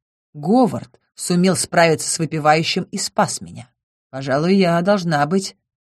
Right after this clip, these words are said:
помягче с парнем. Не успела я одеться, как Грисвольд забросал меня вопросами. "Лорд Рейгард сказал, вы обнаружили портал".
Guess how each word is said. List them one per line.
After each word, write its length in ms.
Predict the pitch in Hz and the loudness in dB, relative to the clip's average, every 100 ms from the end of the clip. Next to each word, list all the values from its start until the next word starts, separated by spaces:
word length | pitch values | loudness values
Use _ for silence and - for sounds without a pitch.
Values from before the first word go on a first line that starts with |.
| _ | _
помягче 520 | - 127 117 147 - 262 | -14 -10 -8 -8 -6 -6
с 80 | |
парнем. 500 | - - 127 101 - _ _ _ _ _ _ | 0 0 0 -6 -14 _ _ _ _ _ _
Не 140 | 180 | -4
успела 280 | 190 - 226 | -4 2 2
я 200 | 208 202 | 4 4
одеться, 500 | 185 165 143 151 - | 2 0 -2 -8 -6
как 240 | 208 196 - | -2 -2 -2
Грисвольд 560 | 180 175 170 - 233 - | -2 0 0 -2 -4 -2
забросал 460 | 180 185 175 160 | 0 2 2 2
меня 200 | 160 170 | 0 0
вопросами. 640 | 190 254 262 - - - - _ _ _ - | 0 0 -4 -6 -10 -16 -18 _ _ _ 2
"Лорд 340 | 208 226 202 | 6 6 6
Рейгард 380 | 196 185 185 262 | 4 4 2 0
сказал, 460 | - 220 180 196 196 | 2 2 4 4 4
вы 140 | 202 | 4
обнаружили 440 | 202 208 214 202 | 6 6 4 4
портал". 480 | 233 285 294 - - | 0 0 -2 -14 -16